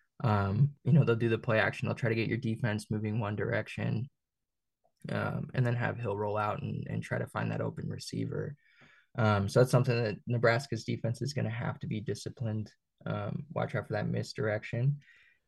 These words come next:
Um, you talked about Caleb Johnson. Um, you know, he's not had the year as a, uh, at running back that he thought he would. He was slated to be their starter. Um, I think he dropped all the way down to number three on their depth chart.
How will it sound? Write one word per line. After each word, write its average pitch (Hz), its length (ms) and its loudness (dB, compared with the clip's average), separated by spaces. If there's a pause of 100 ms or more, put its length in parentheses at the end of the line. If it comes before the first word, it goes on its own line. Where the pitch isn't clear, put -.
(140)
Um, 104 640 2 (200)
you 135 80 4
talked 135 260 6
about 123 340 6 (160)
Caleb 117 360 4
Johnson. 120 800 0
Um, 107 440 -2 (100)
you 123 80 2
know, 117 80 4
he's 127 220 4
not 123 220 4
had 117 340 0
the - 100 6
year 117 460 0 (200)
as 117 140 0
a, 110 60 -2 (200)
uh, 113 300 0
at 110 180 2
running 117 220 0
back 113 260 0
that 117 100 -2
he 123 120 -2
thought - 260 -2
he 120 120 2
would. 139 260 6
He 123 120 2
was 120 300 -2 (180)
slated 123 420 0
to 110 40 -2
be 120 140 2
their 113 160 4
starter. 123 640 2 (800)
Um, 104 360 0 (180)
I 110 40 -2
think 120 140 0
he 120 60 0
dropped 117 320 2
all 139 60 0
the 131 60 4
way 120 60 4
down 123 140 4
to 120 60 4
number 113 180 0
three 117 480 -2 (180)
on 123 80 2
their 117 100 2
depth 135 280 -2
chart. 127 360 2